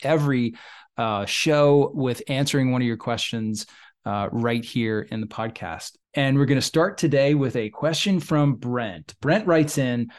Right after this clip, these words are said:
"Much of Trump's criminal behavior can be categorized as fraud or obstruction. He is very predictable. Actions taken to hold Trump responsible in office were founded on his efforts to gain and hold office through fraud and obstruction.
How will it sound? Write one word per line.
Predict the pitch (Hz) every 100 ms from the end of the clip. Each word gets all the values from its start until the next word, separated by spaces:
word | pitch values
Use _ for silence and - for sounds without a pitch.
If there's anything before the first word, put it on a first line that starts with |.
| -
"Much | - 147 185
of | 226
Trump's | - 165 151 -
criminal | - 165 180 190
behavior | 170 131 127 107 98 92 -
can | 120
be | 110
categorized | - 147 170 160 143 139 135 -
as | 120
fraud | - - 139 139 143
or | 143
obstruction. | 120 - 147 147 - 80 65 -
He | 110 131
is | 117 107
very | 139 160
predictable. | 123 143 147 147 - - _ - - _ -
Actions | 143 170 - 185 -
taken | 160 165
to | 143
hold | 101 143 143
Trump | - 143 147
responsible | 127 - 131 131 131 139 131
in | 117
office | 120 120 127 - - - -
were | -
founded | - 139 151 156
on | 143 131
his | 127 110
efforts | 139 147 156 147
to | 131
gain | 113 131 139 151
and | 147 120
hold | - 208 190
office | 101 107 120 127 -
through | 147 143
fraud | - 131 123 123
and | 127 120
obstruction. | - - 139 - 104 73